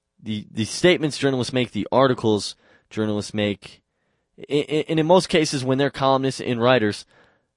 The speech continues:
they haven't played a down of college football, a down of coll-, uh, a play of college basketball. The journalists go out there, you know, with a, a journalism degree, a master's or whatever. They can, they can write well, obviously, if they got,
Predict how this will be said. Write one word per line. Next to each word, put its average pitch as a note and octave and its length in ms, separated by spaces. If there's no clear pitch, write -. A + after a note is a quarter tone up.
they B2 140
haven't C#3 260
played B2+ 240
a G2+ 60
down A#2 300
of C3+ 80
college A2 320
football, F2 500
a E2+ 60
down A#2+ 440
of B2 120
coll-, G#2+ 400
uh, F#2+ 260
a G#2 60
play C#3 300
of C3 100
college A#2 360
basketball. F2+ 580
The G#2 100
journalists C3 400
go G#2+ 160
out A2 180
there, G#2+ 220
you G#2 300
know, G#2+ 140
with G2+ 200
a, F2 200
a F#2 80
journalism A#2 380
degree, G#2+ 200
a G2 40
master's A2+ 420
or G#2 40
whatever. G2+ 360
They G2 140
can, G2+ 260
they A#2+ 100
can F3 160
write F3 220
well, B2+ 180
obviously, A#2 440
if G#2 100
they F#2+ 100
got, G#2 260